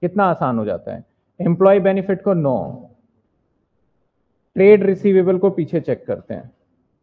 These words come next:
ट्रेड रिसीवेबल को दिया है पाँच, पीपीई को क्या दिया है मैंने?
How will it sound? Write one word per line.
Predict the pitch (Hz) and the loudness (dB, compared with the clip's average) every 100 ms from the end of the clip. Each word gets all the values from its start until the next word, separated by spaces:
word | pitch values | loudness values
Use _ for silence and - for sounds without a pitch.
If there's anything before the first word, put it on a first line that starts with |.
| _ _ _ _ _ _ _ _ | _ _ _ _ _ _ _ _
ट्रेड | 160 180 202 185 | 2 4 4 4
रिसीवेबल | 180 180 185 180 185 190 | 0 0 0 2 2 2
को | 196 | 0
दिया | 175 180 | 2 2
है | 190 190 | 2 0
पाँच, | 147 113 85 - - - _ _ _ _ _ _ _ _ - _ _ _ _ _ _ _ _ _ _ _ _ _ _ _ _ _ _ _ _ _ _ _ _ _ _ _ _ _ _ _ _ _ _ _ _ _ - | -2 -2 -6 -14 -20 -20 _ _ _ _ _ _ _ _ -20 _ _ _ _ _ _ _ _ _ _ _ _ _ _ _ _ _ _ _ _ _ _ _ _ _ _ _ _ _ _ _ _ _ _ _ _ _ -2
पीपीई | 185 180 208 196 190 196 | 0 2 0 -4 -4 2
को | 214 | 2
क्या | 196 185 | 4 2
दिया | 180 190 | 2 0
है | 180 | 0
मैंने? | 180 185 | -4 -6